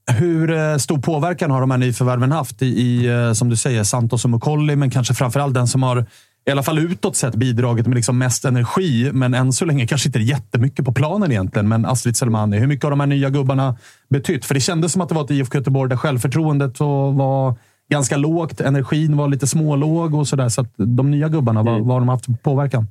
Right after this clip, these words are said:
Speaker 2: Ja, men, eh, alltid så här när, när man är i ett tufft läge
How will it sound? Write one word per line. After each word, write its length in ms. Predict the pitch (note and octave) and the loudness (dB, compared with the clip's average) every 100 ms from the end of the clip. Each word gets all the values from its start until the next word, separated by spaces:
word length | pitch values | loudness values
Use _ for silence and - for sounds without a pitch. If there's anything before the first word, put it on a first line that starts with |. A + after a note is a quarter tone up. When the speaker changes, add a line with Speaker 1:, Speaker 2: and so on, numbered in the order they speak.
| _ _ _ _ _ _ _ _ - | _ _ _ _ _ _ _ _ -4
Speaker 2:
Ja, 140 | B2 | 0
men, 160 | B2+ C3+ | 0 0
eh, 140 | A2 C#2+ - | -2 -4 -4
alltid 340 | C#3 B2+ C#3 | -4 -2 -2
så 100 | D#3 | 0
här 100 | C#3 | 0
när, 460 | B2 A#2+ A#2 G#2+ - | 0 0 -2 -2 -2
när 180 | B2 A#2+ | -2 -2
man 160 | A#2+ | -2
är 40 | B2 | -2
i 40 | |
ett 120 | - | -2
tufft 280 | - - - | -4 -4 -2
läge 440 | B2+ A#2 G#2 A#2 | -2 0 0 0